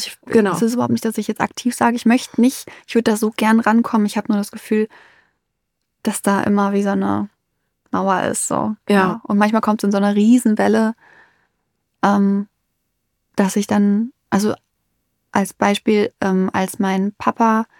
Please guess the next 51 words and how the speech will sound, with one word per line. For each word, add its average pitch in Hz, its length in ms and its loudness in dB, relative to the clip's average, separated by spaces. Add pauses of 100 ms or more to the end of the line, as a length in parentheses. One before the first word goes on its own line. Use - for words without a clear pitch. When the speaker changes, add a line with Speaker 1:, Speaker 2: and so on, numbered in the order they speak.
(600)
Speaker 1:
und 196 180 2
ich 202 120 -2
noch, 208 200 0 (200)
also - 200 0
als 208 140 -2
er 208 60 0
mich 202 120 -2
das - 140 -8
erste 214 280 -4
Mal 208 120 -2
so 208 80 -6
geghostet 220 540 0
hat, 202 200 -2
hat, 208 120 -2 (120)
dann 196 200 -2
hab 208 120 -2
ich 202 140 -6
irgendwann 208 300 0
ihn 208 140 -2
einmal 202 260 -2
angerufen 214 400 -2
und 214 60 0
gesagt, 208 360 -4 (540)
da - 80 -6
hat 190 60 -4
er 190 60 2
mir 190 120 0
das 190 120 -4
Angebot 202 380 0
gemacht, 202 280 -2
dass 190 140 -6
er - 140 -6
alle 208 160 2
zwei - 200 -6
Jahre 190 260 -2
ein 190 160 -2
Wochenende 233 420 0
für - 120 -2
mich 240 220 0
einrichten 240 460 0
könnte. 262 480 0 (200)
<laughs> 427 220 0
Schon - 240 0
echt, - 240 -12 (180)
also 196 380 0
absurd. 247 460 2
Speaker 2:
Das 226 160 0
ist 196 180 -10
wirklich 175 300 -6
grotesk. - 360 -12
Speaker 1:
Das 208 80 2